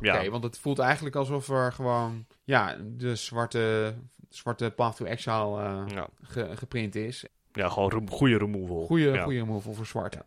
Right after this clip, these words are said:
Speaker 1: En eigenlijk nog het belangrijkste vind ik, dat hij een uncommon is.
Speaker 2: Ja.
Speaker 1: Want
Speaker 2: Ja.
Speaker 1: meestal van, eh, Path to Exile is natuurlijk ook een uncommon geweest,
Speaker 2: En
Speaker 1: maar
Speaker 2: Source of Plowshares.
Speaker 1: Ja, dat is allemaal uncommon, maar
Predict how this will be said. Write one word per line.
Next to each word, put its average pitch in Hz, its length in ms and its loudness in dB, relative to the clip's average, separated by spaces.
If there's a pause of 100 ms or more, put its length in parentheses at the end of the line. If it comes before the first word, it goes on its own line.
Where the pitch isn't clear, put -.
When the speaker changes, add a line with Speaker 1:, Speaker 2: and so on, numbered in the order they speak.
(280)
Speaker 1:
En 120 160 8
eigenlijk 127 380 8
nog 127 100 6
het 113 100 0
belangrijkste 135 600 8
vind 143 220 0
ik, 135 220 6
dat 107 220 4
hij 113 120 0
een 110 140 -6
uncommon 104 400 0
is. - 320 -4 (400)
Speaker 2:
Ja. 170 220 4 (540)
Speaker 1:
Want 98 140 -6
Speaker 2:
Ja. 104 60 8
Speaker 1:
meestal 107 320 6
van, 104 200 0 (560)
eh, 104 320 6
Path 107 120 6
to 107 80 2
Exile 101 200 0
is 92 60 -12
natuurlijk 107 120 -2
ook 110 160 2 (200)
een 120 60 -8
uncommon 120 300 -2
geweest, 110 280 0
Speaker 2:
En 135 60 -4
Speaker 1:
maar 107 140 4
Speaker 2:
Source 123 240 2
of 101 60 -10
Plowshares. 131 720 -4
Speaker 1:
Ja, 107 140 2
dat 92 100 0
is - 60 -8
allemaal 113 200 0
uncommon, 120 340 -4
maar 113 260 4